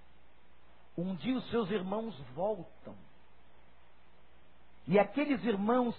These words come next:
que haviam vendido José estão dentro do palácio, não reconhecem o irmão. O irmão havia crescido, estava bonito, bem afeiçoado,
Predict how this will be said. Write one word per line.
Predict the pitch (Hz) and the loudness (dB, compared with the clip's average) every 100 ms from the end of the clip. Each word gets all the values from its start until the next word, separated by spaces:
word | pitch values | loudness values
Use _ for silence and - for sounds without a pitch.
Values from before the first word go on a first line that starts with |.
| - | -4
que | - | 2
haviam | 175 165 233 214 165 | 2 4 4 4 2
vendido | 120 202 185 165 151 240 233 190 | 2 2 2 -2 -6 -6 -4 -6
José | 156 170 143 143 202 | -4 -4 -2 2 4
estão | 196 - - 202 180 | 4 -2 -2 -2 -2
dentro | 135 240 262 214 | -2 -2 -2 -6
do | 185 208 | -4 -4
palácio, | - 185 175 208 208 - - - - | 4 4 6 6 4 -6 -8 -8 -4
não | 233 285 320 | 4 6 6
reconhecem | 233 247 220 214 214 247 247 226 | 6 4 4 0 2 0 0 2
o | 220 | 4
irmão. | 180 185 226 220 - - | 2 4 4 4 -2 -8
O | 269 | -4
irmão | 202 185 | 2 2
havia | 156 175 | 2 -2
crescido, | 170 226 220 - 254 269 170 - - - - - - - - - - - - - - - | -2 -4 -4 -4 -8 -8 -10 -12 -12 -14 -14 -14 -14 -14 -14 -14 -14 -14 -14 -14 -14 -8
estava | - 247 190 | 6 8 8
bonito, | 147 175 170 226 226 | 6 2 4 4 2
bem | 175 190 | 0 2
afeiçoado, | 180 180 185 - 175 165 196 196 131 104 | 2 4 2 2 2 6 8 8 4 -10